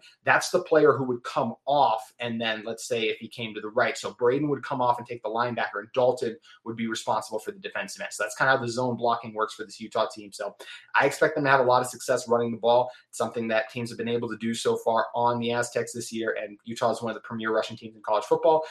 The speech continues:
They're gonna be able to get it done there. Now, going over to that zone coverage, as I mentioned, there's, we've talked about it all week, right? Are, is this the game the wide receivers are finally gonna break out? And to be honest, I don't think it is gonna be this week.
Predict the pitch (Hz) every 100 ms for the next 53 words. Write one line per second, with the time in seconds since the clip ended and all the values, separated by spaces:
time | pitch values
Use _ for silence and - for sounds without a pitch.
0 | - 113 123 120 120 113 110 98 101 90
1 | 92 - - 123 - - _ _ _ _
2 | _ 135 143 139 135 131 135 127 120 131
3 | 123 117 110 107 104 104 101 98 90 98
4 | 98 - - 113 160 156 143 143 139 139
5 | 147 147 131 123 - 117 113 107 - 131
6 | 143 143 156 147 143 - 131 131 127 113
7 | 120 120 117 123 113 117 113 - 107 104
8 | 107 104 101 95 101 95 101 - 113 104
9 | 101 _ _ _ _ _ 123 143 185 196
10 | 190 131 131 143 139 127 120 120 139 131
11 | 143 151 - 151 156